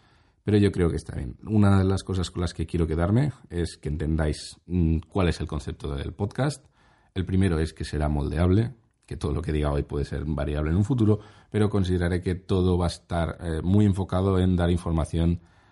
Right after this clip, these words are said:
a, mm, empresarios, pymes, autónomos, freelance, eh,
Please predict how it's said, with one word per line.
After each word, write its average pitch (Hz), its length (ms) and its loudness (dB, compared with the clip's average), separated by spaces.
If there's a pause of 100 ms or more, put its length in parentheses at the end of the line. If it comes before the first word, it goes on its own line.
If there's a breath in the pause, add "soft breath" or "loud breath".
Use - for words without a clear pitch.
(260 soft breath)
a, 82 480 0
mm, 76 340 -2 (240)
empresarios, 82 760 0
pymes, 80 520 0
autónomos, 78 720 -2
freelance, 78 720 0 (500 soft breath)
eh, 73 500 -2